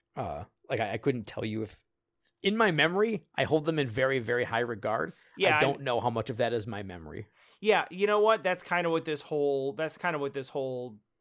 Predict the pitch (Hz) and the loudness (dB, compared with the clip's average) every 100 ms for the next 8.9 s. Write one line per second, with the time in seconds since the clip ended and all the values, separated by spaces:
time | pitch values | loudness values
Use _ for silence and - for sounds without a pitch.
0 | _ - 123 117 131 117 - 117 107 127 | _ -4 -4 -4 -8 -8 -10 -14 -10 -6
1 | 123 113 _ _ _ - 175 165 _ - | -4 -6 _ _ _ -6 -4 -4 _ 0
2 | 208 269 - 170 139 135 151 _ - _ | 6 6 6 0 2 2 0 _ -20 _
3 | _ - 196 185 180 180 214 208 185 165 | _ 0 2 6 6 6 4 6 6 6
4 | 160 180 175 160 151 170 170 160 165 151 | 4 2 2 0 2 4 4 6 6 6
5 | 147 160 170 147 139 131 127 151 151 143 | 4 6 6 4 0 -2 -2 -4 -2 -4
6 | 147 143 139 147 131 135 143 131 160 175 | 0 0 0 0 -2 -6 -6 -2 -2 -2
7 | 135 123 113 - 220 165 - 165 156 160 | -8 -10 -8 -4 -2 -4 -6 -6 -4 -4
8 | 151 139 160 156 - 185 143 98 | -4 -4 -4 -4 -6 -10 -8 -8